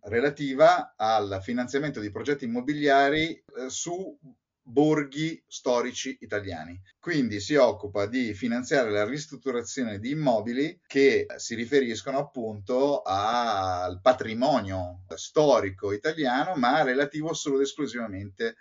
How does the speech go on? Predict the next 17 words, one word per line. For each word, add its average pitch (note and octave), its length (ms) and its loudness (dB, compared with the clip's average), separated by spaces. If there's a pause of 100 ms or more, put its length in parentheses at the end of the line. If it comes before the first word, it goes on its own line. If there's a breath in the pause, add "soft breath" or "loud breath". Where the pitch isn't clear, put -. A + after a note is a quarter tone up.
(280 soft breath)
ai A2+ 200 -4
piccoli A2+ 460 -8
borghi. F#2+ 600 -4 (360 soft breath)
Eh, G#2+ 200 -6
piccoli F#3 300 0
borghi F#3 460 2
che, C3+ 720 2
eh, G#2 60 -2
come B2 180 -4
sappiamo, C#3 800 0
sono A#2 280 -6
spesso, A#2 1040 -2
eh, G2 340 -2
ai A2 200 2
margini A2+ 680 2
anche A#2 800 -4
del G#2+ 1000 -2